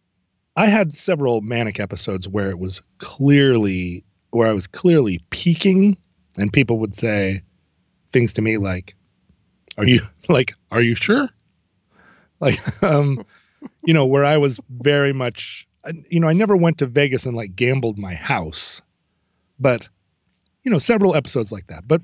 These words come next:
for the most part, when I was high, <clears throat> when I was having a, when I was ha-, feeling mania, that felt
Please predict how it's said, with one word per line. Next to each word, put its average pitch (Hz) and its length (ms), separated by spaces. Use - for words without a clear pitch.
for 202 100
the 175 100
most 214 440
part, 110 360
when 143 180
I 214 140
was 123 200
high, 131 640
<clears throat> 135 400
when 147 120
I 165 100
was 123 320
having 127 320
a, 127 360
when 127 120
I 139 40
was 123 120
ha-, 135 180
feeling 113 320
mania, 110 500
that 202 260
felt 165 440